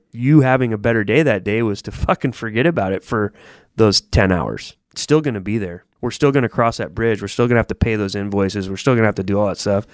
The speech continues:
But fuck, man. Let's go have some pigs in a blanket, glass of scotch, a fake Hollywood herbal cigarette, and fucking share some laughs. That's my opinion.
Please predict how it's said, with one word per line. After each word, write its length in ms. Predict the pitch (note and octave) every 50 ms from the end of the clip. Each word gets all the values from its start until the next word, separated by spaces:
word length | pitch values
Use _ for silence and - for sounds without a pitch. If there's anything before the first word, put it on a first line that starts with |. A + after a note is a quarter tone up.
| - - - - _ - _
But 180 | A#2 G2+ -
fuck, 460 | - - - B2+ D3 D#3 D3 - -
man. 340 | G#2 G2+ G#2+ A2+ B2 B2+ B2 - - - _ _ - _ _ _ _ _
Let's 160 | B2+ A#2+ -
go 160 | - D#3 D3
have 180 | C#3+ C#3+ C#3+ C3+
some 420 | - - C3+ B2 A#2 A2 B2+ - - _ _ _ _ _ _ _
pigs 240 | - C#3 C#3 C3 C3
in 100 | D3+ C#3+
a 40 | C3+
blanket, 640 | A2+ A#2 A#2+ B2 C3 C3+ - D#3 D#3 D3+ - - _ _ _ _ _ _ _ _ _ _ _ _ _ _
glass 300 | - B2 B2 B2+ - -
of 80 | C3
scotch, 640 | - - - B2+ C3 C3+ C#3 C#3+ - - - - _ _ _
a 80 | B2+ B2+
fake 360 | - - B2+ B2+ B2+ - _ _ _ _ _ -
Hollywood 580 | - C3+ B2 B2+ C3 C3 B2+ B2+ B2+ A#2+ A2 A2+ - _ _ -
herbal 280 | C3+ B2 B2 B2+ C3+ A#2+
cigarette, 560 | - - C3 B2 B2+ C#3 C#3+ C#3 C#3 - - - _ _ _ _ _ _ _ _
and 600 | - A#2 A#2+ A#2 A2+ A2+ A2 A2 G#2+ G2+ G2+ - - _ _ _ _ _ _
fucking 440 | - B2+ B2+ B2 - B2+ A#2 G#2 G2+ - _
share 200 | - - C#3 D3
some 160 | - - B2
laughs. 480 | G#2+ G#2 B2 D#3+ E3+ A#2+ - - - - _ _ _ _ _ _ _
That's 200 | B2 B2 - -
my 140 | A#2+ A2 G#2+
opinion. 380 | G2 - F#2 F2 F2 E2 E2